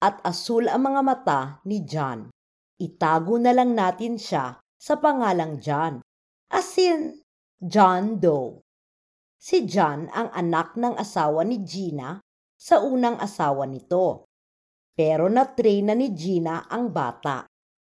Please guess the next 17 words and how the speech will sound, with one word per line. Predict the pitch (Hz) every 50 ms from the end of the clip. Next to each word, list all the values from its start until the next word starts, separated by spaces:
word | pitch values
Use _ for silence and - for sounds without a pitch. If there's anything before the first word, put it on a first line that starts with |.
| _
Kapag | - 170 165 156 - 165 156 165 160 -
tinanong | 214 220 220 214 214 220 214 214 - -
ito, | - - 240 220 - 139 110 - _ _ _ _ _ _ _ _ _
"Sino | - - - - - 220 196 180 180 190
ang | 196 247 277
kamukha | - 320 330 320 330 - - - 170 156 147
mo?" | 143 139 135 135 143 185 220 - _ _ _ _ _ _ _ _
sasagot | _ _ - - - 269 247 247 240 - 226 180 208 208 214 -
ito | - - - - 190 180 170
ng, | 170 165 147 139 131 123 120 131 131 _ _ _ _ _ _ _ _ -
"Ikaw, | 190 180 - - 165 156 156 160 196 233 202 165
Gina?" | - - 180 170 147 139 135 127 127 135 160 175 180 _ _ _ _ _ _ _ _ _
Kung | _ - 349 359 349
sakaling | 339 - 349 349 - 294 262 247 233 226 233 220 220
magkikwento | 214 190 180 - - 190 170 - - 180 170 160 165 165 196 196
naman | 202 196 202 214 240
ito | 233 285 - - 208 165 143 143 160